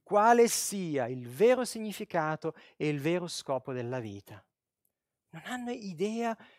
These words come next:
di dove andare, di dove cercare veramente una soluzione ai problemi profondi nella loro vita.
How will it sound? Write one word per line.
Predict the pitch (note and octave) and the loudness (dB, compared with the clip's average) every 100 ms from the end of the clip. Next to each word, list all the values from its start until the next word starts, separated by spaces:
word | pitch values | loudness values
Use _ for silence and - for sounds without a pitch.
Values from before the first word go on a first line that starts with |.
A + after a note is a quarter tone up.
| _ | _
di | _ C#3 | _ -14
dove | C#3+ G3 | -10 -6
andare, | G#3+ F3+ C#3 C3+ C3 A2 G#2+ | -6 -2 0 2 0 -2 -10
di | D3 | -4
dove | F3 A3 | -2 -2
cercare | - G#3+ F3+ - G#3 F#3+ | -4 -8 -8 -6 -4 -2
veramente | D#3 E3 G3+ F#3+ | 0 0 -2 -2
una | F#3+ | -2
soluzione | F#3 F#3 E3+ - - G3 G#3+ A#3+ B3 _ - | -4 -6 -8 -8 -8 -4 -4 -6 -12 _ -6
ai | D#3+ | -6
problemi | - D#3 D3+ D#3 E3 E3 E3+ _ _ | -4 -8 -4 -4 -4 -6 -10 _ _
profondi | - C#3+ - D#3 D3+ D#3+ D#3 D3+ _ - | -12 -10 -8 -6 -6 -6 -8 -10 _ -10
nella | C3 B2 | -4 -2
loro | A#2+ B2+ C3 | -2 -4 -8
vita. | A#2 A2+ B2 A2+ | -8 -10 -14 -18